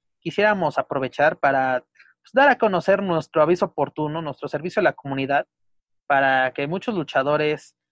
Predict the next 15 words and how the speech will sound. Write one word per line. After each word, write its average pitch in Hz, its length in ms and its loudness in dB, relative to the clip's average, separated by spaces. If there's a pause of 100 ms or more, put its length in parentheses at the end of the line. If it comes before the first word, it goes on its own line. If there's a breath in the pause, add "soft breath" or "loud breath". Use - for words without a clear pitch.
(180)
eh, 135 340 -4
que, 143 220 -8
o, 131 120 0
o 143 240 -2
involucrados 143 540 0
en 151 100 -10
este 156 180 -10
ámbito 170 260 -4
deportivo, 156 840 -4
de, 135 240 -6
bueno, 147 240 -4
de, 131 280 -8
de 151 100 -8
deporte 147 320 -8
espectáculo, - 680 -8